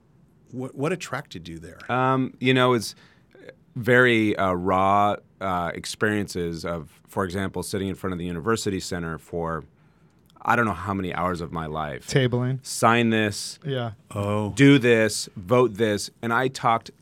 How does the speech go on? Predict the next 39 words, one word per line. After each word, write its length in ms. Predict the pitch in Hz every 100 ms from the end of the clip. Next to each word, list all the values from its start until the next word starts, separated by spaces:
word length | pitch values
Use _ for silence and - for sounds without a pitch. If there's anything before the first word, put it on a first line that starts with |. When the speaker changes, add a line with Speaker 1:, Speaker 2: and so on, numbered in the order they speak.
| _
Speaker 2:
to 120 | - 117
thousands 800 | - - 101 101 82 85 80 -
of 180 | -
people. 220 | - 95 127
Speaker 1:
Really? 400 | 135 127 87 82 -
Speaker 2:
Thousands 760 | - 113 110 113 101 90 82
and 180 | - 87
thousands 420 | 101 98 92 90
of 80 | 82
people. 340 | 147 147 104 170
Speaker 3:
And 160 | 165
lots 240 | 151 151 143
of 80 |
'em 120 | 135 127
said 380 | 131 117 117 110 -
Speaker 2:
And 100 | 117
lots 220 | 120 120
of 60 | 123
'em 60 |
said 240 | 104 110 90
no. 300 | 92 80 - -
Speaker 3:
Yeah. 80 | - _ _ _ _ _ 104
Speaker 2:
And 100 | 104
lots 240 | 104 104
of 60 | 107
'em 40 |
s-, 180 | 98 - - 107 -
lots 280 | 110 110 139
of 60 |
'em 120 | 139 123
would 140 | 90
see 320 | - 131 135
me 420 | 113 82 80 98 104 _
from 200 | - 95
a 80 | 85
hundred 360 | 98 113 123 117
yards 280 | 110 101
away 520 | 95 95 92 80 78 -
and 220 | 98 90